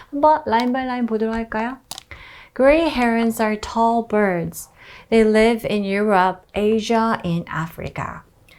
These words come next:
Gray herons have a regal look. They have curved necks and long legs. They have a black streak on their heads. Their feathers are gray. Gray herons are quiet hunters. They stand still in shallow water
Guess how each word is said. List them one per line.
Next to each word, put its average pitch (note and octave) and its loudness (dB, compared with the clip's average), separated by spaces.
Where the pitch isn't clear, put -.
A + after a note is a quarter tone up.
Gray E3 2
herons A#3 -2
have G3 -2
a E3+ -2
regal F3 2
look. C#3+ -2
They F#3 2
have E3+ -2
curved F#3+ -2
necks F3 -4
and G#3+ 2
long D3+ -2
legs. - -4
They C#4+ 2
have C4+ 2
a A3+ -4
black G#3+ -2
streak - -6
on F3+ -4
their D#3+ -2
heads. D#3+ -6
Their D3 -2
feathers G#3+ 0
are G#3 0
gray. E3+ 0
Gray D#3+ 2
herons B3+ 2
are A3 -2
quiet F#3 0
hunters. - -6
They D3 -2
stand A#3 0
still B3+ 0
in A#3 0
shallow G#3 0
water E3 0